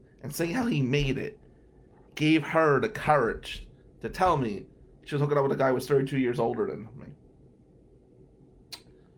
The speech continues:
He was her Manhattan sure thing, and I was her Atlantic City crapshoot.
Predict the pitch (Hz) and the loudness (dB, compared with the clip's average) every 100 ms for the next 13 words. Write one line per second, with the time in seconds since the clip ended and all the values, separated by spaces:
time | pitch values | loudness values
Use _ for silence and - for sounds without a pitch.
0 | - _ _ 147 160 156 156 147 135 135 | -20 _ _ -4 -2 -2 2 2 2 -2
1 | 135 143 113 117 135 120 117 143 139 135 | 0 0 0 -4 -2 -2 -2 -2 -2 -2
2 | 110 117 127 127 110 104 123 127 123 117 | -2 -2 -2 -2 -2 0 -2 -4 -8 -8
3 | - 113 - - 95 | -4 -4 -4 -10 -12